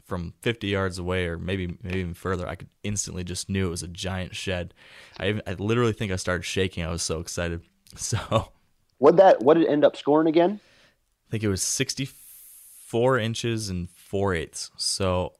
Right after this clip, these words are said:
Speaker 1: almost,
Speaker 2: Yeah.
Speaker 1: almost sixty-five inches. Definitely my best shed I've ever found, um, by a long shot. So, gosh, it was cool. It had the split brow tine. It had those two kickers off the
Speaker 2: Yep.
Speaker 1: G two.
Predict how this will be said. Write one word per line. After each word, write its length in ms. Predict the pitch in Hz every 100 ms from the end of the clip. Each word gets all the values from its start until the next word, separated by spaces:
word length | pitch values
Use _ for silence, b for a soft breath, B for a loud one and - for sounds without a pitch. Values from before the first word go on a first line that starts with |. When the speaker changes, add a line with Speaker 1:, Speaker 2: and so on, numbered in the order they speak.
| -
Speaker 1:
almost, 640 | 107 107 101 98 - -
Speaker 2:
Yeah. 160 | _ 101
Speaker 1:
almost 320 | 104 98 -
sixty-five 560 | 98 - 92 92 87 160
inches. 460 | 143 87 85 85
Definitely 360 | - 101 - 92
my 180 | 87 90
best 280 | 92 92
shed 220 | - 92 87
I've 140 | 85
ever 200 | 95 90
found, 440 | - 85 78 92 - b b b
um, 460 | 85 87 80 87 92 -
by 120 | 95
a 60 |
long 260 | 90 92 95
shot. 360 | 95 80 65 - _ _
So, 520 | - - 92 87 87 87 _ _ _ _ -
gosh, 300 | - 101 -
it 40 |
was 120 | 78 -
cool. 280 | - 92
It 40 | 101
had 160 | 95
the 100 | 87
split 340 | - - 104 -
brow 280 | 92 92 95
tine. 400 | - 95 95 92
It 60 |
had 220 | 95 92 87
those 180 | 87 -
two 360 | - 110 104
kickers 640 | - 107 101 98 95 92 -
off 140 | 92
the 80 | 90
Speaker 2:
Yep. 140 | 92 95
Speaker 1:
G 60 |
two. 540 | 87 92 92 92 90